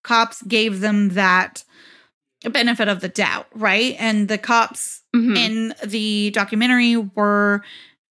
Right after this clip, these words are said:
Speaker 1: alluding to them making sure of that and taking care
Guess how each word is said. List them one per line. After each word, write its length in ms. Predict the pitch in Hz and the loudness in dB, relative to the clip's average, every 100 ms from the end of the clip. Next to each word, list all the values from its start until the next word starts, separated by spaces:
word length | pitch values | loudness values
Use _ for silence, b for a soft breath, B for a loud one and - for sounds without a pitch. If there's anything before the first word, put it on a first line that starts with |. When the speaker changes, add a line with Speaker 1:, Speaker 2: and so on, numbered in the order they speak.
| _ _ _ _ _ _ _ _ _ _ _ _ - | _ _ _ _ _ _ _ _ _ _ _ _ -2
Speaker 1:
alluding 400 | 233 220 208 208 | 2 2 2 2
to 140 | 220 | 0
them 320 | 196 190 190 - _ _ _ _ _ | -2 -2 -4 -10 _ _ _ _ _
making 460 | - 294 302 254 226 | 0 2 2 2 0
sure 320 | - 233 190 | -2 -2 -2
of 160 | 165 | -4
that 240 | - - - | -10 -12 -6
and 220 | 240 214 | -2 -2
taking 400 | - 262 262 214 | -2 -4 -2 -4
care 560 | 202 202 185 185 190 | -2 -2 -2 -4 -6